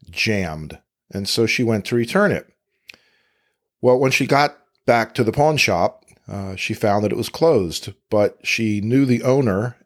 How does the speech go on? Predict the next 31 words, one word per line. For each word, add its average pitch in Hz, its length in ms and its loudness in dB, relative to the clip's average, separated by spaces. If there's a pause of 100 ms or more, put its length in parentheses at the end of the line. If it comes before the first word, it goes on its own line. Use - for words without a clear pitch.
and, 98 420 -4
again, 95 320 -4
a 104 60 -6
friend, 92 420 -6 (460)
so - 240 0
she 117 220 2
went 123 380 0
to 117 440 0
a 117 60 2
nearby 120 400 2
liquor 123 340 0
store 98 400 -4
that 98 140 -2
he 113 120 0
also 127 580 0
operated, 98 600 -2 (340)
and 95 200 -6
he 104 100 -4
was 107 200 2
there. 120 360 0 (880)
So 123 240 2
he 123 120 0
took 175 240 -2
the 147 100 2
gun 107 380 0
while 101 180 2
he's 107 400 -4 (140)
in 113 220 -2
his 101 580 -4
liquor 120 260 0
store, 92 480 -4